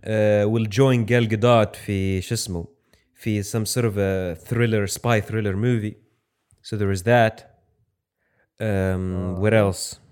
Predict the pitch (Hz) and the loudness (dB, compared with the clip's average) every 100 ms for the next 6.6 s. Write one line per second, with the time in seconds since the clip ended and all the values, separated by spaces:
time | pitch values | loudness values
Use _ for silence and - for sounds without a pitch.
0 | _ _ _ _ _ _ _ - 139 190 | _ _ _ _ _ _ _ -4 2 2
1 | 196 165 151 165 156 135 - 120 120 139 | 2 0 0 2 4 2 2 2 4 2
2 | 120 110 - 147 147 139 110 117 117 113 | 0 -2 0 0 2 0 0 -2 -2 -4
3 | 113 151 147 120 120 123 131 101 117 110 | -2 -2 -4 -4 -4 -4 -6 -2 -2 0
4 | 110 107 104 107 - - 107 92 - 87 | -2 -2 0 -2 -2 -6 -6 -6 -10 -12
5 | - - - 120 120 127 135 143 120 120 | -14 -12 -8 -2 2 4 4 0 0 0
6 | 120 107 104 110 98 | 0 -2 -2 -2 -2